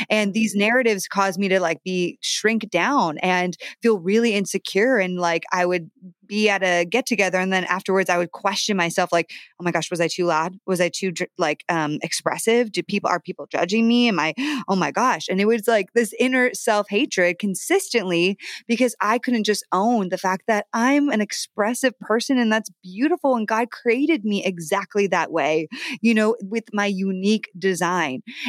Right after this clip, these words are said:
Speaker 1: And I think that is so important for us to know those things. That's why in my coaching, usually before I even have people, like, go out on a date, I'm like, "Before you,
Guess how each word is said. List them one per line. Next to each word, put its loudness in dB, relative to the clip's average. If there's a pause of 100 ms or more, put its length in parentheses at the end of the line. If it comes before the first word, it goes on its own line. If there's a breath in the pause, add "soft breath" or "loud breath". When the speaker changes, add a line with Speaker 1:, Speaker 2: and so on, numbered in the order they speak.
Speaker 1:
And 0
I 0
think -2
that 0
is -2
so 4
important -2
for 2
us -4
to -4
know 2
those -2
things. -2
That's 0
why 2 (360 loud breath)
in 0
my 0
coaching, -2 (720)
usually 2 (280 loud breath)
before 2
I 2
even 0
have -4
people, -2
like, 0
go 2
out 0
on 0
a 0
date, 2
I'm -2
like, 0
"Before 0
you, 0